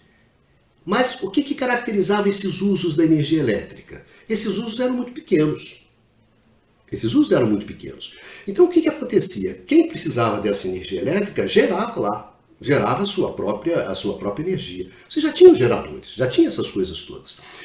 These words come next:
Então o que que faz? Bom, isso aí já tava rolando. Mas essa, essa, essa, esses usos não justificavam a existência de uma atividade econômica pra produzir essa energia elétrica.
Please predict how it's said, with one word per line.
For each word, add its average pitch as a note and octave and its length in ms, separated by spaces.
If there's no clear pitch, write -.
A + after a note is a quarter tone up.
Então B3+ 140
o D4 40
que D4 120
que - 100
faz? - 260
Bom, C#3 160
isso - 140
aí - 80
já C#3 120
tava D3 220
rolando. D#3 480
Mas G3+ 280
essa, G#3 460
essa, D#3+ 420
essa, - 380
esses - 380
usos - 720
não F#3 160
justificavam - 1200
a B2 120
existência D3 500
de C3 80
uma C#3+ 140
atividade B2 680
econômica A2 1000
pra C#3+ 120
produzir F#3 840
essa - 220
energia - 440
elétrica. - 540